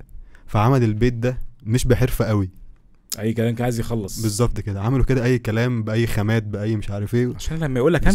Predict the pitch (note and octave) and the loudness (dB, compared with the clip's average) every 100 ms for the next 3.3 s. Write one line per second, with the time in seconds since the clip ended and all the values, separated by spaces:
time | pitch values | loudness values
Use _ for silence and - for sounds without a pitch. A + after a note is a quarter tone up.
0 | G2+ G#2 D#3 - G2 G2 G2 F#2+ D#3 D#3 | 6 4 4 0 0 -2 -2 -2 0 -2
1 | A#2 F#2 G#2 C3+ D3 C#3+ B2 B2 B2 D3+ | -2 -4 2 4 4 4 4 2 4 2
2 | D#3 B2+ A2 G#2+ A#2+ B2+ - A#2 A#2 G#2+ | 0 -2 -4 0 2 2 2 2 0 0
3 | G2+ G#2+ | -2 0